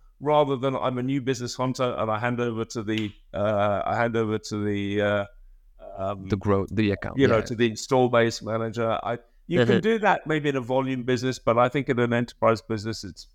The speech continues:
Speaker 1: it's more difficult. I, I'm not a big believer in, in dedicated renewal teams. I'm a massive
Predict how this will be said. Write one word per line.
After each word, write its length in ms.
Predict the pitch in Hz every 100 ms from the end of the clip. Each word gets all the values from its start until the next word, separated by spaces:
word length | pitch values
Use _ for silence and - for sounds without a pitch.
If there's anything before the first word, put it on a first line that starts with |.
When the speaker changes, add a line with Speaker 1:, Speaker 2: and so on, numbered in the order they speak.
| -
Speaker 1:
it's 180 | -
more 220 | 110 101 95
difficult. 600 | 104 - - 104 95 - _ -
I, 220 | - 113 120
I'm 100 | 139
not 220 | 151 151
a 40 |
big 300 | 127 139 117
believer 500 | 123 123 123 117 113
in, 220 | 113 110 -
in 320 | 82 110 107 104
dedicated 680 | 117 113 113 107 101 104
renewal 360 | 95 104 113 113
teams. 300 | - 92 92 _ _ _ 127
I'm 200 | 147 143
a 60 |
massive 840 | 147 143 143 156 135 127 - 113